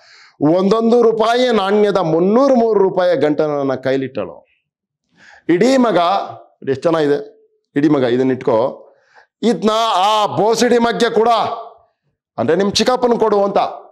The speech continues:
ಹಂಗ್ ಚೆನ್ನಾಗಿರ್ಲಿ ಅಂತ. ನೋಡಿ, ತನಗೆ ಅನ್ಯಾಯ ಆಗ್ತಾ ಇದ್ದಾಗೇನು ಕೂಡ ಹಾಗೆ ಬಾಸುಂಡೆ ಬರೋ ಹಾಗೆ ಬರೆ ಬೀಳುವ ಹಾಗೆ ವಧೆಯನ್ನ ತಿಂದಿದ್ದಾಗಿನೂ ಕೂಡ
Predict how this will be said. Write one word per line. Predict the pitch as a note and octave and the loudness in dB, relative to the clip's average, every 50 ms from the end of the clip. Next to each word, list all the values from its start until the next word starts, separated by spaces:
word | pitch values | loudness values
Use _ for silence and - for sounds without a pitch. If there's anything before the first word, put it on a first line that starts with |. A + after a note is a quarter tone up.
| _ - | _ -8
ಹಂಗ್ | F3 G3 - | -8 -4 -4
ಚೆನ್ನಾಗಿರ್ಲಿ | G#3+ G#3 G#3+ A3 A#3+ G#3 A3+ G#3 G3+ G3 F#3 | -2 -2 0 0 0 0 0 0 2 2 0
ಅಂತ. | E3+ D3+ C#3 | 0 0 -2
ನೋಡಿ, | B2 B2+ D3 D#3+ D#3+ D#3 D3+ F3 F#3+ - - - | -2 -2 -2 0 2 2 2 2 0 -4 -4 -4
ತನಗೆ | D3+ D3 D3+ D#3+ D3+ | -2 0 2 2 2
ಅನ್ಯಾಯ | D3+ D3 D3+ D#3+ F3+ G3 G#3+ | 2 2 2 2 2 2 2
ಆಗ್ತಾ | A3 G#3+ G#3+ G#3 G#3+ G#3+ G#3 | 2 0 0 -2 -2 0 0
ಇದ್ದಾಗೇನು | G#3 G3+ F3 G3+ F#3 - F3+ E3+ E3 D3 | 0 0 0 -2 -2 -2 -2 -2 -2 -4
ಕೂಡ | - C#3+ C3 B2 G#2 G2 F2+ F2+ - - - _ _ - - - - | -4 -4 -4 -2 -2 -2 -4 -6 -10 -16 -20 _ _ -20 -16 -6 -4
ಹಾಗೆ | A#2+ D3 E3+ G3+ A3+ B3+ C4 C4 C4 | -2 0 2 2 2 2 2 2 2
ಬಾಸುಂಡೆ | A#3 A3 A3 G3+ A3+ A3+ G#3+ A3+ G#3+ | 2 2 2 2 0 2 2 2 2
ಬರೋ | F#3+ G3+ F#3+ G3 | 2 0 0 0
ಹಾಗೆ | F#3+ F#3 F3 E3+ E3 E3+ E3+ E3+ E3+ E3+ E3 C3+ A#2 A2+ | 0 0 0 0 2 2 2 2 0 0 -2 -4 -6 -4
ಬರೆ | G#2+ B2+ B2+ C3+ D3+ D#3 D#3 D#3 D#3 D#3 D3+ C#3+ B2+ A#2+ | -2 -2 0 2 2 2 2 2 2 0 0 -2 -4 -4
ಬೀಳುವ | C3 C#3+ C#3+ D3 C#3+ C#3 | -4 -2 0 0 0 0
ಹಾಗೆ | C3+ A#2+ A2 G2+ A#2 A#2+ B2+ C3+ C3 C#3 B2+ B2 B2+ C3+ C3 - - - _ _ _ _ - | 0 -2 -4 -4 -4 -2 -2 0 0 0 0 2 0 0 -2 -6 -12 -20 _ _ _ _ -4
ವಧೆಯನ್ನ | G#2+ A#2 A#2+ A#2 C#3+ C#3+ C#3 C#3+ C3+ | -2 -2 0 0 0 0 0 -2 -4
ತಿಂದಿದ್ದಾಗಿನೂ | C#3 - A#2+ A2+ A#2 A#2 A2 A2+ A2 G#2 G2+ G#2+ G#2 G2+ | -6 -8 -8 -8 -8 -6 -6 -4 -4 -4 -4 -4 -4 -6
ಕೂಡ | F#2+ - G2 F#2 F2+ | -6 -6 -6 -4 -4